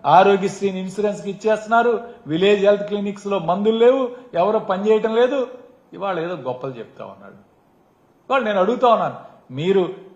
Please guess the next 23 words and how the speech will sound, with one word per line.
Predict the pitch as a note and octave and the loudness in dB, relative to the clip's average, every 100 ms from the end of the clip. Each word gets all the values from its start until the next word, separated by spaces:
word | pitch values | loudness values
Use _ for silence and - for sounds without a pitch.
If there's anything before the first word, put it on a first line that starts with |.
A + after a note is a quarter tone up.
| _ _ B2 | _ _ -8
విమానాశ్రయాలు | C3 F#3 G#3+ G#3+ - F#3+ G3 D#3 | 2 4 6 4 2 -4 -4 0
కావాలంటే | D#3 E3 E3 E3 F#3 | 4 4 2 -2 -6
కొత్తవి | C#3 C3+ C#3 | -8 -8 -8
కడతారు, | B2 G#2+ A2+ G2+ A#2 | -8 -10 -12 -12 -12
మెడికల్ | C#3 D#3+ G#3 G3 | -6 -4 -4 -2
కాలేజీలు | F#3 E3+ D#3 D3 | -4 -4 -6 -8
మాత్రం | C3+ C#3 C3 | -10 -10 -12
ఇవ్వరా? | A2+ A2 G2+ G2+ _ _ _ _ _ _ _ C#3+ | -10 -10 -10 -18 _ _ _ _ _ _ _ -6
ప్రభుత్వ | D#3 D3+ E3 | -6 -4 -8
మెడికల్ | C3+ C3+ A2 | -8 -10 -10
కాలేజీలు, | A#2 G#2+ G2+ G2+ G#2 F#2+ F2 _ _ _ _ _ _ _ _ - | -12 -10 -14 -16 -16 -18 -20 _ _ _ _ _ _ _ _ -16
విమానాశ్రయాలు | A#2+ C3+ F#3+ G3+ G3+ F#3+ G3+ G3+ G3 | -6 0 4 4 2 0 -2 0 -2
ఎక్కువ | - G3 | -4 -6
ఉపయోగపడతాయా, | G3 G#3 G3 G#3 G3 A#3+ D4+ E4 - - | -2 -2 -2 -2 0 2 4 2 -4 2
ప్రభుత్వ | B3 C#4 D4+ C4+ | 2 4 0 0
మెడికల్ | A#3 C4 C4 | 0 2 6
కాలేజీలు | C#4+ C#4 B3+ | 6 8 4
ఎక్కువ | B3 A#3+ G#3 | 2 0 0
ఉపయోగపడతాయా? | F#3 C#3 B2+ - C3 C3+ | -2 -4 -8 -6 -6 -4
చంద్రబాబు | D3+ G3+ A#3+ | -4 0 2
నాయుడు | C4+ C#4 | 2 0
గారు | C#4+ C#4 - - _ _ G3+ | -2 -6 -16 -20 _ _ -2
చెప్పాలి. | C4 C4 E3 | 4 6 4